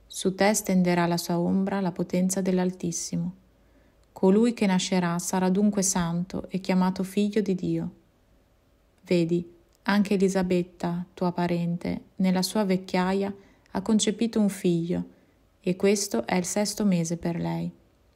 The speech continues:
che tutti dicevano sterile. Nulla è impossibile a Dio.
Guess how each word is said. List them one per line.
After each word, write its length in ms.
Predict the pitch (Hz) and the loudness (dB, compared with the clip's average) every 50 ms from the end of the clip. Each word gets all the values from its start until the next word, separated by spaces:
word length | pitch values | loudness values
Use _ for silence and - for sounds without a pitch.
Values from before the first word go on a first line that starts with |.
| _ _ _ _ _ _ _ _ | _ _ _ _ _ _ _ _
che 180 | - - 185 | -4 -4 -4
tutti 280 | 190 - 214 214 - 226 | -2 -4 -4 -4 -2 -2
dicevano 540 | 208 214 202 - 190 180 175 190 196 202 190 | -2 -2 0 0 0 0 0 0 0 0 -2
sterile. 580 | - - - 170 165 165 170 170 170 175 175 - _ _ _ _ _ _ _ _ _ _ _ _ _ _ _ _ _ - | -4 -4 -4 -4 -4 -2 -4 -4 -6 -6 -8 -10 _ _ _ _ _ _ _ _ _ _ _ _ _ _ _ _ _ 2
Nulla 580 | 185 185 196 202 185 170 165 165 165 165 - | 4 6 6 6 6 4 4 2 0 -2 -4
è 100 | - - | -4 -4
impossibile 840 | 185 175 170 - 180 180 - - - 185 202 202 220 220 226 226 - | -2 -2 -2 -2 -4 -4 -2 -2 -2 -2 0 0 0 -2 -2 -4 -6
a 140 | - - 185 | -6 -6 -4
Dio. 360 | 175 165 170 165 165 170 170 | -4 -4 -4 -4 -4 -4 -6